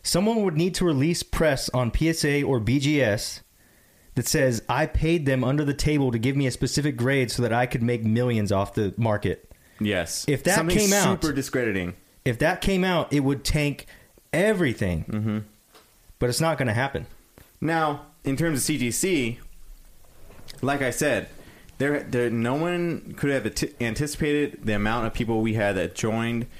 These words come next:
Speaker 2: the collecting hobby, industry,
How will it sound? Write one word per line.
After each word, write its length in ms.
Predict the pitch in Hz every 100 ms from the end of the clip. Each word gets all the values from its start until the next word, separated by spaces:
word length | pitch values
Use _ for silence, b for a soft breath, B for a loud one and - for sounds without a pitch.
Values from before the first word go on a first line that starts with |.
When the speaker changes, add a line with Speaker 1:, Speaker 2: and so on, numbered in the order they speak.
| B B B
Speaker 2:
the 80 | 104
collecting 600 | - 110 110 120 110 113 - -
hobby, 680 | 117 113 113 113 110 107 B B -
industry, 720 | 123 120 107 117 110 104 98